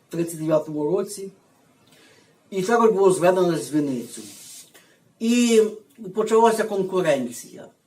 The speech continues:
І в тисяча вісімсот тридцять дев'ятому році храм Святого Миколая конкуренції з Преображенським собором не витримав, і храм був,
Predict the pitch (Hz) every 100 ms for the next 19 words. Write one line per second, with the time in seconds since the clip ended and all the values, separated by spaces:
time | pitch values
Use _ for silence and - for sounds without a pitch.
0 | _ 220 220 - 240 - 226 - 220 220
1 | 214 185 202 185 190 185 208 233 233 214
2 | 214 - _ _ _ _ - 233 214 208
3 | 208 202 185 196 208 196 185 185 185 185
4 | 196 190 180 180 175 160 175 170 175 175
5 | 165 151 170 170 165 156 156 208 220 214
6 | 208 196 - _ _ _ _ _ _ _
7 | 170 - 202 220 180 185 190